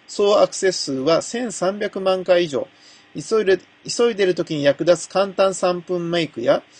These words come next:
雰囲気をガラリと変えるプロ顔向けのメイクまで、様々なメイク方法の紹介で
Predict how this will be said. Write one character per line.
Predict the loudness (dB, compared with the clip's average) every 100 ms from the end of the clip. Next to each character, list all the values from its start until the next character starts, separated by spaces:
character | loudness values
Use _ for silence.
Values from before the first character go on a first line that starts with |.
| _ _ -8
雰 | -6 -2
囲 |
気 | 0
を | 4
ガ | 4
ラ | 4
リ | 2
と | -2
変 | 4 4
え | 4
る | 0
プ | -2
ロ | -2
顔 | 0 0 0
向 | 0
け | -2
の | 0
メ | 0 -2
イ |
ク | -4
ま | -10 -2
で、 | -2 -2 _ _ -14
様 | -8 -2 0
々 | 0 0
な | 0
メ | -2
イ | -2
ク | 0
方 | 2 2
法 | -2
の | -6
紹 | -4 -6 -4
介 | -4 -2
で | -2 -4